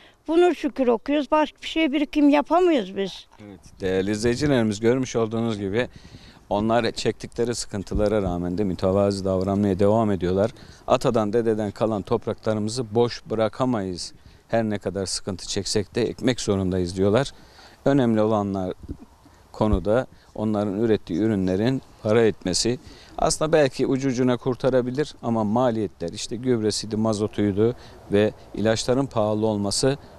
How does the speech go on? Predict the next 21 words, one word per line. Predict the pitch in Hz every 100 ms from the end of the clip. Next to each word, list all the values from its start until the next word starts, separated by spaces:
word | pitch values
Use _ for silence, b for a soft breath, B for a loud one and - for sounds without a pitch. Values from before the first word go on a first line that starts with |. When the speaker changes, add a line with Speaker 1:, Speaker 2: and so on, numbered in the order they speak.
| -
Speaker 2:
onların | 120 107 101 98
da | 123
belini | 110 104 113 120
bükmüş. | 107 - 107 101 98 - - - -
Öyle | 123 143
mi? | 156 -
Speaker 1:
Evet. | - - - - - -
Çok | 285 - -
yıprattı, | 320 - 330 277 - -
köylü | 262 269 269
olarak | 285 294 294 247 -
çok | 262 247 -
yıprattı. | 277 269 320 311 - 226 - b b b -
Köylüler | 226 254 277 294 285 302
hiçbir | 285 240 359 403 311 -
şey | 294 - 302 320 349 b b b b b b -
alamıyorlar. | 233 247 285 311 359 359 294 180 135 b - -
Yaptığı | 247 269 - 294 302
ürünü | 302 311 294 262
pazara | 277 254 294 311
götürüyoruz. | 262 320 - 294 285 302